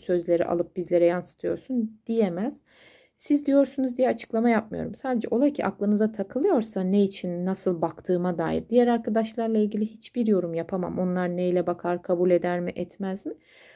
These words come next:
Ama benim bakış şeklim kesinlikle ve kesinlikle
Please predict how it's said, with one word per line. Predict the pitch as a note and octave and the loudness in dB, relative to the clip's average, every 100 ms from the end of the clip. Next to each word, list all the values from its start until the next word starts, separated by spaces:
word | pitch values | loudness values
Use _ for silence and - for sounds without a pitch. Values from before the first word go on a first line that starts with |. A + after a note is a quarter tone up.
| _ - | _ -4
Ama | D4+ | 0
benim | C#4 C#4+ C4+ | 4 4 4
bakış | A#3+ A#3+ - | 2 0 -4
şeklim | - G3 - C#4+ | -2 -2 -2 -4
kesinlikle | C#4+ A3+ A3+ A3+ A#3 G3+ | -2 -4 0 0 0 0
ve | F#3+ | -2
kesinlikle | - A3+ A3+ G#3+ F3+ - D#4 | -2 -6 0 0 0 -6 -8